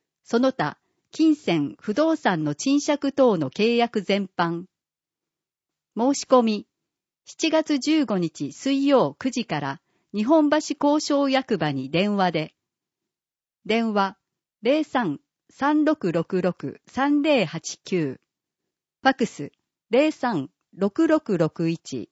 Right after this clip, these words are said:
七六一一。区ホームページの二次元コードがあります。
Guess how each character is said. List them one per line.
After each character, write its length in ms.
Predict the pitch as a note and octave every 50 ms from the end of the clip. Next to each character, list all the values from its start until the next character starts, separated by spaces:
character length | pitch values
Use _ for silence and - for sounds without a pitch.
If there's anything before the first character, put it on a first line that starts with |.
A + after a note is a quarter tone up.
| _ -
七 260 | F3 G3 A#3 C4+ D4+
六 320 | D#4+ D#4+ D#4 - G3+ E3
一 360 | D3 C3+ - - - F3+ E3
一。 340 | D#3+ - _ - A#2+ G#2 - _ _ _ _ _ _ _ _ _ _ _ _ _ _ _ _ _ _ _ _
区 200 | - D#4+ E4+ D4+
ホ 220 | - D#4+ D#4 D#4
ー 20 | D4+
ム 160 | D4 D4+ D4
ペ 220 | - C#4 C#4 B3+
ー 40 | A3+
ジ 140 | - F3+ D3
の 140 | D3+ C#3+ C#3+
二 120 | D#3 E3
次 140 | - A#3+ B3+
元 240 | B3+ C4+ C4+ B3+ -
コ 180 | - B3 A#3
ー 40 | G#3
ド 120 | - D#3+ D3
が 140 | D3 C#3+ C#3+
あ 80 | C#3
り 120 | C3+ C#3 D3
ま 180 | C3 C3 C#3
す。 260 | D3 - _ _ _